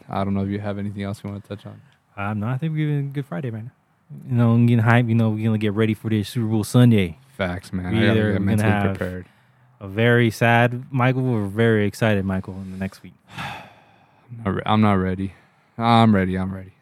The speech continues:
Speaker 1: This shit needs to happen.
Speaker 2: Yeah.
Speaker 1: We need to get this.
Speaker 2: Get this. Quest for Six continues over, out of this shit, man. I'm tired of hearing this shit.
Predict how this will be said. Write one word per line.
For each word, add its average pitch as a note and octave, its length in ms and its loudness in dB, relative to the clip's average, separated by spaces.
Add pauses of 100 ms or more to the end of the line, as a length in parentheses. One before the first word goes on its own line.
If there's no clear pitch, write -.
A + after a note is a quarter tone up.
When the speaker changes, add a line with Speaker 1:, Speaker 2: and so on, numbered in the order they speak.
(160)
Speaker 1:
This A2 160 -2
shit A2 120 2
needs G#2 140 0
to F#2+ 80 -10
happen. F#2 340 -4 (260)
Speaker 2:
Yeah. E2+ 280 -20 (120)
Speaker 1:
We G#2+ 100 -2
need G#2 140 2
to F#2+ 60 -4
get F#2 220 -4
this. - 260 -14 (500)
Speaker 2:
Get - 160 -12
this. G2+ 280 -10
Quest - 280 0
for C3+ 80 2
Six D#3+ 320 6
continues C3+ 580 8
over, A2+ 280 4 (240)
out A#2+ 220 0
of G#2 80 0
this F#2+ 140 -6
shit, - 300 -12
man. G2+ 140 -10
I'm A2+ 60 -6
tired B2+ 280 0
of A2+ 60 -2
hearing A#2 160 -2
this G2+ 180 -10
shit. - 140 -20